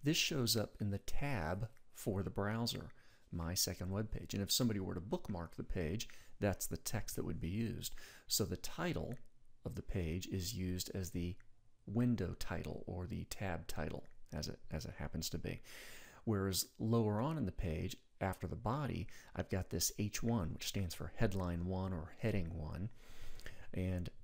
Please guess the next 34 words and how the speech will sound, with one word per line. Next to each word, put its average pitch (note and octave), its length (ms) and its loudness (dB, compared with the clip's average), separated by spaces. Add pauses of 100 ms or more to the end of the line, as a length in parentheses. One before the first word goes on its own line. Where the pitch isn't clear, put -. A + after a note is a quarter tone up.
Headline G2 500 4
one G#2 480 0
is G2 160 2
big, G#2 360 2
bold F#2+ 260 2
text - 420 4
that - 100 -6
shows F2+ 380 2
up E2 180 -4
in F2+ 100 0
the E2+ 60 0
body E2 440 -2
of E2 100 -8
the - 80 -6
page - 420 -4
right - 260 -4
there. G#2 340 -4
It's - 140 -6
my D#2+ 140 -4 (100)
headline. E2 480 -4 (420)
And F#2+ 100 2
then E2 240 2
other G#2+ 220 2
things F2 300 -2
that - 80 -2
I D2+ 80 0
might E2 280 -2
do E2+ 420 -2
will F2+ 140 0
work - 300 8
into D#2 140 -4
the - 80 -8
body. G2 460 -6 (420)
So A#2+ 400 2